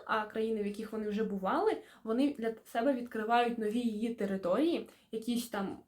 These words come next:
частини, і зовсім по-іншому досліджують. Якщо в першій книжці вони були ще підлітки, діти, то тут вони вже повністю самостійні,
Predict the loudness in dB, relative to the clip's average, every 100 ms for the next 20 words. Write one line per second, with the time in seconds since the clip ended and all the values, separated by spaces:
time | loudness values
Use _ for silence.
0 | _ -8 -8 -6 -2 2 2 0 -8 -20
1 | -20 _ 2 2 4 2 2 2 2 0
2 | 0 2 4 4 2 -2 -2 0 0 2
3 | 0 0 -4 -8 -4 -4 -4 -6 -6 -16
4 | _ _ _ -20 -20 _ -4 0 0 0
5 | 2 2 2 0 -2 0 -2 -2 0 0
6 | 2 4 2 4 2 2 -2 -2 0 0
7 | -4 _ 2 4 4 2 6 6 6 2
8 | -2 2 4 4 0 _ _ _ _ 4
9 | 6 4 4 2 2 0 2 0 2 0
10 | 2 2 2 0 -4 -6 -6 -4 -2 0
11 | -4 -8 -4 0 0 -2